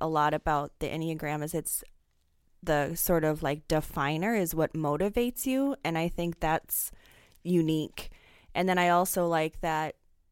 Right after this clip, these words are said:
at least in Christian circles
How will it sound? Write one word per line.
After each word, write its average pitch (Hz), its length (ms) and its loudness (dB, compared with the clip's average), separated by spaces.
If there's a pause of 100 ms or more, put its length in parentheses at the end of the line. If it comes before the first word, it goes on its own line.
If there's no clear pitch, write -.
(280)
at 147 160 -2
least 185 300 0
in 160 240 -2
Christian 190 440 0
circles 190 800 -2